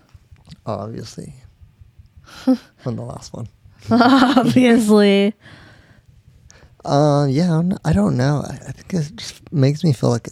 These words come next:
Speaker 1: it puts me in a weird position, a weird, like, uncomfortable spot.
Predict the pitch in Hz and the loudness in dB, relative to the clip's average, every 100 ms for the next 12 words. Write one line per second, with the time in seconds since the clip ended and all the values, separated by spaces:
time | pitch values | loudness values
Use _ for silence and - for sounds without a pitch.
0 | - 131 135 180 190 185 127 117 127 123 | -8 -6 0 0 0 0 2 2 2 0
1 | 113 - 110 113 113 110 104 110 110 117 | -4 -2 -2 0 0 0 0 0 0 0
2 | 120 123 135 - - - - - - - | 0 -2 -6 -8 -14 -20 -20 -20 -20 -20
3 | - - - 117 113 107 120 117 - - | -20 -18 -6 -4 -2 -6 -6 -12 -10 -8
4 | - - | -8 -10